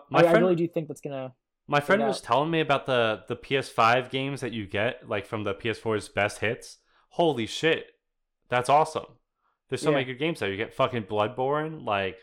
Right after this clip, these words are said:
Speaker 1: fucking Fallout four,
Speaker 2: Yeah.
Speaker 1: Persona.
Speaker 2: I got, well,
Speaker 1: Like
Speaker 2: I got PlayStation Now for a bit, but my internet connection sucks, so I can only do the, I can only
Speaker 1: Oh.
Speaker 2: play the downloadable games.
Speaker 1: This, this is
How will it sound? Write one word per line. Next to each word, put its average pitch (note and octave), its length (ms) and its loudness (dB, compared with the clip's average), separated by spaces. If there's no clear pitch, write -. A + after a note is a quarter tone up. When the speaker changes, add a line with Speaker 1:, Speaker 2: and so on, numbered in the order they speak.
Speaker 1:
fucking G2+ 500 -6
Fallout G#2 540 0
four, A#2+ 440 -2
Speaker 2:
Yeah. D3 160 -2
Speaker 1:
Persona. B2 680 -4
Speaker 2:
I F#3+ 100 2
got, B3+ 200 4
well, A3 80 4
Speaker 1:
Like G#3 100 4
Speaker 2:
I - 20 0
got C4+ 260 4
PlayStation A3+ 480 0
Now F3 280 0
for E3+ 200 0
a D#3 40 0
bit, D3 300 -2
but D3+ 100 -8
my D3+ 120 -4
internet F#3+ 300 -2
connection D3 340 -8
sucks, D3+ 380 -2
so D#3+ 100 -6
I D3 40 0
can E3 120 -4
only E3+ 180 2
do D#3+ 120 0
the, D3+ 220 0
I D3+ 60 -4
can F3 100 -4
only G3 100 2
Speaker 1:
Oh. E3+ 80 6
Speaker 2:
play - 100 4
the D#3+ 80 0
downloadable D3+ 640 0
games. G#3+ 480 -6
Speaker 1:
This, D3 320 2
this - 360 2
is B2 280 -2